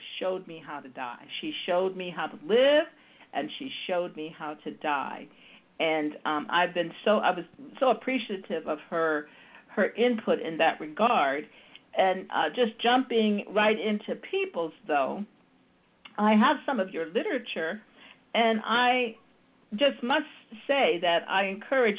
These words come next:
everyone to contact you, look you up, look up the, look you up on the web or whatever information you will give later on for them to contact you, your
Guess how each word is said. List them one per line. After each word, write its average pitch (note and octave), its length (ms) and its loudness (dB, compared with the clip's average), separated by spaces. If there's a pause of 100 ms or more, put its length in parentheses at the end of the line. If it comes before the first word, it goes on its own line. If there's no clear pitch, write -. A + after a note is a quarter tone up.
(140)
everyone A3+ 640 0
to F#3+ 80 -12
contact A3 640 -4 (640)
you, G#3 400 4
look G3+ 280 -4
you D3 240 -6
up, A3 340 4 (140)
look - 260 -8
up F3 280 -2
the, D3+ 360 -6
look G3 200 -4
you F3+ 80 -2
up F3+ 160 0
on D#3+ 160 -2
the D3+ 80 -4
web G3+ 580 4 (320)
or D#3+ 180 0
whatever E3 320 0
information F#3 720 -6
you F3 100 -10
will E3 180 -10
give F#3 340 -6
later E3+ 280 -4
on F#3 440 -2
for F#3 80 -8
them E3+ 320 -8
to - 60 -16
contact G3+ 580 0
you, F#3+ 80 -2
your - 180 -6